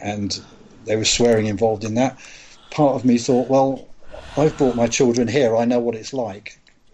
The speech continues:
I, I have to accept that I can't ask everyone to sit down and behave as though they're at, um, the ballet, for instance." So, having said all that, there is obviously,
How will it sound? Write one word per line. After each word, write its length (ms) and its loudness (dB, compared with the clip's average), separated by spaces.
I, 60 -2
I 80 -2
have 140 -2
to 120 -6
accept 420 -4
that 100 -6
I 80 -2
can't 440 -6
ask 260 0
everyone 460 0
to 100 -8
sit 300 -2
down 280 -2
and 100 -4
behave 360 -4
as 100 -8
though 160 0
they're 180 0
at, 260 -4
um, 320 0
the 80 -8
ballet, 440 0
for 200 -8
instance." 640 -12
So, 500 2
having 300 0
said 240 4
all 200 2
that, 320 0
there 160 0
is 120 2
obviously, 800 -2